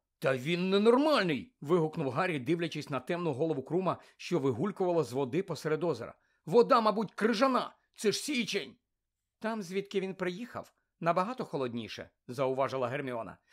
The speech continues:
«Мені здається, йому нормально». «Але ж у воді велетенський кальмар», — сказав Рон. Його голос не звучав стурбовано, навпаки.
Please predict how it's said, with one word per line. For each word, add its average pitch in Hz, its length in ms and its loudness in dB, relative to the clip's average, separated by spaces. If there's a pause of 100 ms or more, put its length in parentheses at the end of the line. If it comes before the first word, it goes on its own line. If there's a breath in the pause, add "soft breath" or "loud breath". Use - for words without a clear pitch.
(240 loud breath)
«Мені 233 240 0
здається, 160 520 -2
йому 160 540 -2
нормально». 185 640 -4 (540)
«Але 135 280 0
ж 151 120 0
у 185 80 4
воді 202 320 2
велетенський 202 560 2
кальмар», — 208 540 0 (180)
сказав 151 480 0
Рон. 139 280 0 (400)
Його 143 400 0
голос 185 400 -2
не 190 140 0
звучав 180 440 -4
стурбовано, 127 600 -6
навпаки. 143 640 -6